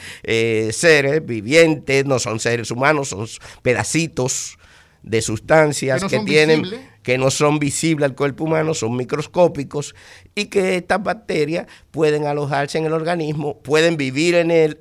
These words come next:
Speaker 1: y algunas de ellas pueden producir daño en el organismo.
Speaker 2: Ok, eso es una bacteria.
Speaker 1: Es, exacto, una bacteria es una, es una estructura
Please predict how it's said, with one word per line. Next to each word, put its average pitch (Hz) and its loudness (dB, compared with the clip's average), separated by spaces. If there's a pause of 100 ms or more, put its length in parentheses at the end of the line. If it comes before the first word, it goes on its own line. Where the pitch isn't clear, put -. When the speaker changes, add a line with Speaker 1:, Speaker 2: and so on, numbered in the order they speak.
Speaker 1:
y 147 0
algunas 139 -4
de 147 -2
ellas 139 -4
pueden 117 -4
producir 107 -8
daño 147 0
en 101 -4
el 85 -8
organismo. 76 -12
Speaker 2:
Ok, - -20
eso 117 -16
es 151 -12
una 185 -8
bacteria. 127 -12 (100)
Speaker 1:
Es, - -8
exacto, - -10
una - -14
bacteria 120 -2
es 147 -2
una, 151 -2 (180)
es 131 -8
una 131 -4
estructura 110 -8